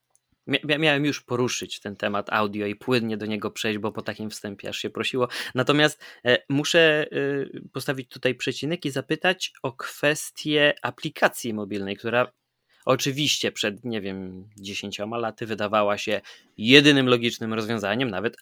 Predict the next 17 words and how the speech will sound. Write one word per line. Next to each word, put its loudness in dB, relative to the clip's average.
w 2
Antyweb 2
mieliśmy, -4
później -8
się -6
okazało, -4
że, 0
e, -2
jej 6
rozwój, 2
utrzymanie -4
tempa, 2
te, -6
te, -12
te, -10
takiej -8
dynamiki, -2